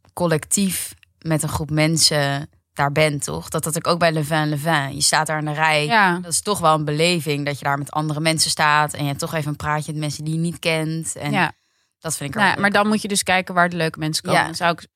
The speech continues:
Speaker 2: qua Toscanini zou ik zeggen, houd bij de Uber Eats.
Speaker 1: Eh, kan je het bestellen via Uber
Speaker 2: Geen
Speaker 1: Eats?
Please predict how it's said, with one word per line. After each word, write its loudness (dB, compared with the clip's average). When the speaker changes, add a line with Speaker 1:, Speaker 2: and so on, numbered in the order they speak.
Speaker 2:
qua 0
Toscanini 2
zou 2
ik -4
zeggen, -8
houd -4
bij -6
de -6
Uber -6
Eats. -12
Speaker 1:
Eh, -4
kan 0
je 0
het -4
bestellen -2
via -8
Uber -2
Speaker 2:
Geen 4
Speaker 1:
Eats? 2